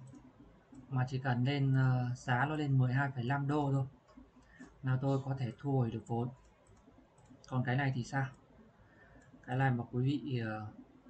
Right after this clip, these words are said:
mua cái mức giá hai mươi đô mà quý vị được có ba mươi ba phẩy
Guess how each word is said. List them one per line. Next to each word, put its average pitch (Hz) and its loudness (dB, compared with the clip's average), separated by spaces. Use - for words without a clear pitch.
mua 139 2
cái 135 0
mức 147 2
giá 131 2
hai 151 0
mươi 143 -2
đô 143 0
mà 127 -4
quý 123 -4
vị 135 -2
được 131 -4
có 135 -6
ba 139 0
mươi 135 0
ba 139 2
phẩy 104 -6